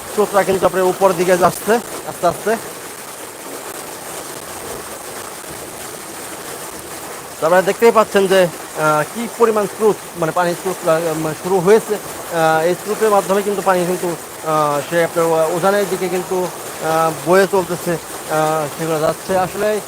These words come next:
আপনাদের আমি সরাসরি আপনাদের দেখাচ্ছি এবং সরাসরি আপনাদেরকে নিয়ে আমি কিন্তু, আহ, লাইভ ভিডিওতে আছি। আপনারা যদি, উম, যদি কেউ আমাকে লাইক কমেন্ট না করেন, তাহলে কিন্তু আসলে মনটা অনেক,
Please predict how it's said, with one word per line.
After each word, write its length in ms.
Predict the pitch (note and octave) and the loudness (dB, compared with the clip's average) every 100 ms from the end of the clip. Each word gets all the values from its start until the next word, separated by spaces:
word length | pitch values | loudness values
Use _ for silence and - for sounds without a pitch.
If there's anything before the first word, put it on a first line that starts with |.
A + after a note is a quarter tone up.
| - - - | -10 -8 -6
আপনাদের 340 | E3 F#3+ F#3+ | -4 0 2
আমি 140 | G3 G3 - | 4 2 2
সরাসরি 500 | G#3+ A#3 - G3+ D3 | 4 4 4 2 2
আপনাদের 300 | C#3+ E3+ E3+ D#3+ | -2 -2 -4 -2
দেখাচ্ছি 500 | F3 G3 - G#3 G#3 - - E3 | 0 0 0 -4 -4 -6 -6 0
এবং 240 | E3+ F3 - | 2 2 -2
সরাসরি 460 | F#3 G3+ G3+ G3+ G3 | 2 4 4 0 0
আপনাদেরকে 540 | F#3 G3 F#3+ F#3 G3 | 0 -2 -2 0 0
নিয়ে 300 | F#3 F#3 F3+ | 2 4 4
আমি 220 | E3+ F3 F#3+ | 2 2 0
কিন্তু, 280 | G3 F#3 F#3 | -2 -4 -4
আহ, 1160 | E3+ - - - E3 D#3+ D#3+ D#3+ D#3 D#3 D3+ D3 | -4 -6 -12 -6 -2 0 2 2 0 -2 -2 4
লাইভ 200 | D#3+ F#3 | 4 6
ভিডিওতে 260 | G3 G3 F#3+ | 6 6 8
আছি। 320 | F3 E3+ G#3 - - - | 6 6 -2 -4 -10 0
আপনারা 340 | D#3+ F3 F3+ E3 | 0 4 2 2
যদি, 280 | G#3+ A3 F3+ - - - | 0 2 0 -2 -10 -6
উম, 320 | E3 E3+ E3 D#3 | 0 2 2 0
যদি 220 | G3+ A#3 - | -2 -4 4
কেউ 260 | A3 G#3+ | 6 8
আমাকে 440 | G#3+ G3 F#3+ G#3 G#3 F#3 | 8 6 4 2 0 0
লাইক 320 | F3 E3+ F3+ F#3+ | 2 6 6 6
কমেন্ট 240 | F#3+ F3+ | 4 4
না 140 | E3+ E3+ | 4 4
করেন, 180 | F3+ | 4
তাহলে 300 | F3+ F3 F3 | 6 8 8
কিন্তু 240 | E3+ E3+ F3 | 4 2 4
আসলে 360 | E3 F3 F3+ F3 | 4 2 0 0
মনটা 500 | D#3+ D#3+ E3+ F3 E3+ | 0 0 0 2 2
অনেক, 200 | E3 | 2